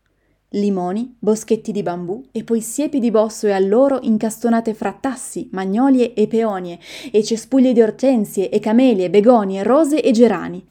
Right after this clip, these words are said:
Il mio spazio verde per eccellenza, fiore all'occhiello, ciliegina sulla torta, insomma, hai capito. Lo sapevi che è stato anche scelto come set cinematografico? E nemmeno una volta sola, ma due.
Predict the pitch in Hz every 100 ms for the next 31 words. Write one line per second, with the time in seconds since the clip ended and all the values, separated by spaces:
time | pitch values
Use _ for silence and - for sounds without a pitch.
0 | _ _ - 220 208 208 - 262 262 -
1 | 233 247 277 269 240 220 - 226 208 185
2 | 180 196 180 - 330 339 294 - - 180
3 | 190 - 277 294 294 349 330 254 233 175
4 | 175 185 175 233 226 185 180 - 226 226
5 | 202 170 160 190 _ _ - - - 269
6 | 339 392 269 226 202 208 208 202 202 -
7 | 202 208 196 202 214 196 - 202 196 190
8 | 196 208 190 - - 190 - _ _ _
9 | _ 254 269 277 349 294 226 226 226 -
10 | 247 226 202 208 202 262 202 - -